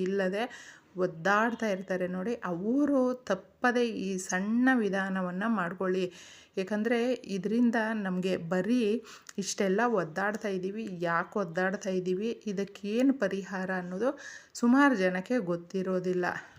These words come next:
ನೋಡ್ತೀವಿ, ಅದನ್ನ ಅನುಕರಣೆ ಮಾಡೋದಿಲ್ಲ ಸುಮಾರು ಜನ ಸ್ನೇಹಿತರೆ. ನೀವು ಮಾಡಿ ನೋಡಿ, ಅದ್ರ ಬಗ್ಗೆ ನಿಮ್ಗೆ ಗೊತ್ತಾಗುತ್ತೆ ರಿಸಲ್ಟ್ ಎಷ್ಟು ಚೆನ್ನಾಗ್ ಬರುತ್ತೆ. ನಾವು ಎಲ್ಲೇ ದೇವಸ್ಥಾನಗಳಿಗೋದ್ರೂ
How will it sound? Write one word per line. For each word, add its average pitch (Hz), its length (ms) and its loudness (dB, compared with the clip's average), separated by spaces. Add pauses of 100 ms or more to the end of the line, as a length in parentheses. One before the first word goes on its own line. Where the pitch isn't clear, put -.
ನೋಡ್ತೀವಿ, 220 680 0 (520)
ಅದನ್ನ 208 340 0 (580)
ಅನುಕರಣೆ 214 640 2
ಮಾಡೋದಿಲ್ಲ 185 560 0 (120)
ಸುಮಾರು 190 460 -2
ಜನ 175 320 -2
ಸ್ನೇಹಿತರೆ. 180 500 -4 (460)
ನೀವು 226 300 4 (100)
ಮಾಡಿ 196 460 2
ನೋಡಿ, 190 400 0 (300)
ಅದ್ರ 185 200 -2
ಬಗ್ಗೆ 185 360 2
ನಿಮ್ಗೆ 247 280 6
ಗೊತ್ತಾಗುತ್ತೆ 196 920 0 (180)
ರಿಸಲ್ಟ್ 208 600 0
ಎಷ್ಟು 175 480 -4
ಚೆನ್ನಾಗ್ 185 420 -4
ಬರುತ್ತೆ. 180 380 -4 (540)
ನಾವು 190 300 0
ಎಲ್ಲೇ 180 400 0 (140)
ದೇವಸ್ಥಾನಗಳಿಗೋದ್ರೂ 180 1400 0